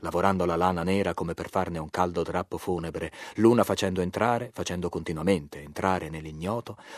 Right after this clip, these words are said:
l'altra scrutando i volti gai e stupidi con i suoi vecchi occhi disinteressati. "Ave,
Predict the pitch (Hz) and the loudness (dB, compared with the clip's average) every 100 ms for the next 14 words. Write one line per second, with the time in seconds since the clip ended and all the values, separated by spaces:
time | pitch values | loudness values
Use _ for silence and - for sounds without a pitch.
0 | - 131 139 135 - 120 107 120 123 110 | 0 2 2 -2 0 2 4 2 2 2
1 | 107 113 - 104 123 139 107 - 101 117 | 2 0 -2 0 0 0 0 -2 -6 -4
2 | 104 101 92 90 - 85 98 - 90 98 | -6 -6 -6 -6 -6 -4 -2 -2 -2 -4
3 | - 80 90 90 - 85 82 - 73 - | -4 -6 -6 -8 -10 -6 -6 -6 -8 -12
4 | - - - - 123 95 80 | -16 -18 -6 4 4 4 -8